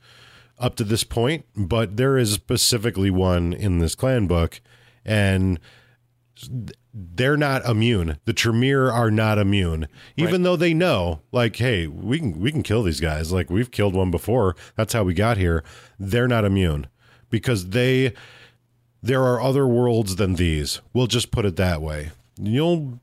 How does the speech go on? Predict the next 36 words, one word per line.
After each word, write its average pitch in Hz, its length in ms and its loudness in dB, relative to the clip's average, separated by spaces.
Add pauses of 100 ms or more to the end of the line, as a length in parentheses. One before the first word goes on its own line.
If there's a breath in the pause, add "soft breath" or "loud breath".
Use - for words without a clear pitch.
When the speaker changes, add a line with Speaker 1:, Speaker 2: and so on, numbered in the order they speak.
Speaker 1:
read 151 260 0
for, 165 200 2
uh, 131 300 0
read 135 220 2
about 147 260 0
them 139 160 0
yourself. 135 540 0 (220 loud breath)
Speaker 2:
Yep. 143 100 -2
Speaker 1:
But 143 60 0
they 214 120 2
talk 180 220 -2
about 139 280 0
the 120 60 2
minions 98 840 -2
of 101 120 0
the 90 60 0
Tremere, 80 480 0
and 90 100 -4
of 123 120 -2
course 160 240 -2
we 147 80 0
know 131 100 2
about 110 200 0
the 101 60 0
gargoyles. 87 680 0 (280 loud breath)
But 110 120 -4
then 123 100 0
they, 113 120 2
they - 180 -2
have 101 160 0
things 101 280 0
like 92 140 0
the 92 120 0
hum-, 101 280 0
uh, 90 320 0 (320 loud breath)
homunculi, 87 960 0